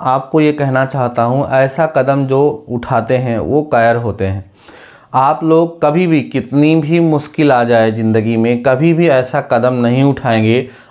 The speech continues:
आज की इस वीडियो के माध्यम से मैं आप सभी लोगों से ये प्रॉमिस लेना चाहता हूँ, आपसे ये मैं वादा करा लेना चाहता हूँ। रिजल्ट अच्छा आया,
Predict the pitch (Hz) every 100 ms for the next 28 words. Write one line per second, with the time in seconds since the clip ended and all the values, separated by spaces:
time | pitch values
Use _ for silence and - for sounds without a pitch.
0 | - 120 - - 160 - 147 139 143 135
1 | 123 120 123 127 123 127 120 120 120 117
2 | 107 135 135 127 120 120 120 107 - 120
3 | 123 117 110 110 120 127 123 117 113 113
4 | 113 110 113 117 123 - - - - 123
5 | 127 - 147 143 139 135 120 110 117 117
6 | 107 104 104 104 104 104 95 90 92 90
7 | - - - 120 131 156 151 139 - 165
8 | 143 139 135